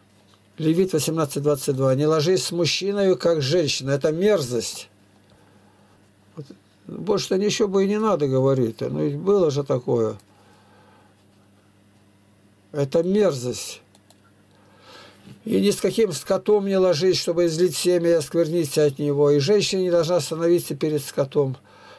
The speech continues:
для совокупления с ним. Это гнусно. Не оскверняйте себя ничем этим, ибо всем этим осквернили себя народы,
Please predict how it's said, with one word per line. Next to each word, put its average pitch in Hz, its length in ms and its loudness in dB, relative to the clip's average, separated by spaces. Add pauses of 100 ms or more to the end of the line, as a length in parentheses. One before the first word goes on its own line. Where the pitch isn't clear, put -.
(340)
для 143 240 -2
совокупления 147 920 0
с - 140 -8
ним. 131 240 -4
Это 160 400 0
гнусно. 147 680 -2 (1900)
Не 170 140 0
оскверняйте 180 680 2
себя 170 280 0
ничем 165 420 -2
этим, 135 340 0 (260)
ибо 170 200 0
всем 190 340 0
этим 185 300 2
осквернили 180 680 2
себя 175 340 0
народы, 165 680 0